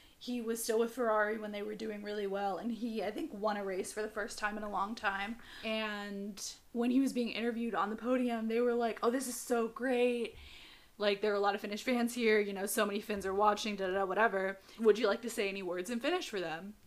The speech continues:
And he said, "No, it, they all speak English." You fucking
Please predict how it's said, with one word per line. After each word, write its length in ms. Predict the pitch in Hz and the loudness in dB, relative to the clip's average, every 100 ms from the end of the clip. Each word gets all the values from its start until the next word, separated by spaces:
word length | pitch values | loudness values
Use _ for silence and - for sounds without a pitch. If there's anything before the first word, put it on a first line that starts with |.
| - | -8
And 120 | 233 254 | 2 4
he 100 | 254 | 4
said, 280 | 247 196 | 2 -2
"No, 180 | 190 180 | 0 0
it, 240 | 175 190 208 - | 0 -4 -10 -4
they 120 | 190 | 0
all 100 | 175 | 0
speak 240 | - 165 165 | -2 -8 -8
English." 520 | 170 160 175 - - - - - - - - - - | -8 -8 -8 -8 -12 -16 -20 -20 -20 -20 -20 -18 -2
You 160 | 339 | 2
fucking 580 | - - 370 370 370 330 | 4 12 12 12 8 6